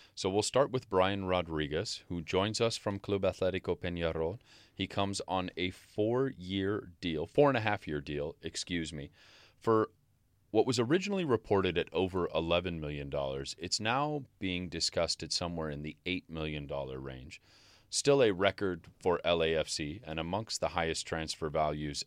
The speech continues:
ever in, uh, M L S history.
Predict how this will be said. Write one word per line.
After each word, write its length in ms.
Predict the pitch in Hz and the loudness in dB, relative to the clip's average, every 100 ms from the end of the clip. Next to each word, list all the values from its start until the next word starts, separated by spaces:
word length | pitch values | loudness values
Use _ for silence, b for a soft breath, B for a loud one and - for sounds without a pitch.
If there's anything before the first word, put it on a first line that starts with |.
| - | -2
ever 380 | 80 76 80 107 b b b 80 | -2 0 -4 -4 b b b -4
in, 340 | 87 90 92 - _ _ | -2 -2 -6 -12 _ _
uh, 240 | 85 90 92 - | 0 2 2 2
M 220 | 104 127 | 4 6
L 160 | 123 | 8
S 200 | 135 - | 6 4
history. 520 | - 80 - 76 69 | 2 0 -2 -6 -6